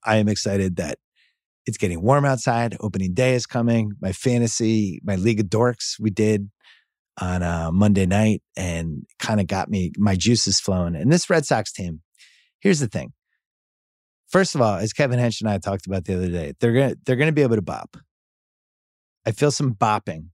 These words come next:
going on this season. I do think it's gonna be a little seventy-seven Red Sox-esque.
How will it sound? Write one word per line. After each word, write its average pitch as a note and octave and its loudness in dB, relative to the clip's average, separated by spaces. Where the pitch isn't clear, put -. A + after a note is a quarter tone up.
going G2 0
on F2+ -4
this F2+ -4
season. C#2 -8
I G#2+ 0
do C3 2
think A#2+ 0
it's G2+ -2
gonna G#2+ 0
be F#2+ 0
a G#2 4
little G2+ 2
seventy-seven G2+ 0
Red F#2+ 0
Sox-esque. F2+ -4